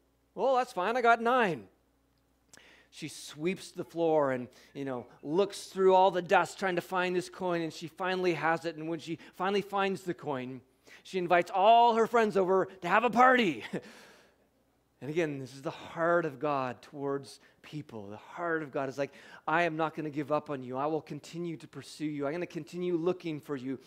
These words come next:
because how can I give, give up on you?" And then he gets to the story of the, the prodigal son. And, um,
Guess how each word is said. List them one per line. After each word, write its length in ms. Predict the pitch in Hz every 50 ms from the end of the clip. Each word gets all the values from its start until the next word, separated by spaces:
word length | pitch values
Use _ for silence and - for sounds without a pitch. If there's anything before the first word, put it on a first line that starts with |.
| - - - - - -
because 500 | 156 139 - 165 160 160 143 - - - - -
how 460 | - - - - 202 202 202 196 190 190
can 200 | - 190 175 175
I 120 | 170 170
give, 320 | 151 175 175 175 156 - - - - -
give 240 | 147 175 165 135 175
up 220 | 165 165 - 170
on 200 | 151 147 131 139
you?" 200 | 135 131 127 131
And 100 | 151 185
then 300 | 226 240 240 247 233 - - - - - - - - - _ _ _ _ _ _ _ _ _ _
he 100 | - 165
gets 200 | 147 196 185 -
to 80 | 170
the 80 | 165 151
story 600 | - - - 202 185 175 160 139 120 117 127 117 104 _ _ _ _ _ _ _ _ -
of 220 | 139 143 131 127
the, 240 | 135 143 139 143 139 139
the 80 | 131
prodigal 600 | 127 - - - 156 147 143 143 143 - - 123
son. 440 | - - - - 131 113 104 104 113 - 131
And, 220 | 123 123 127 123
um, 300 | 127 123 123 120 123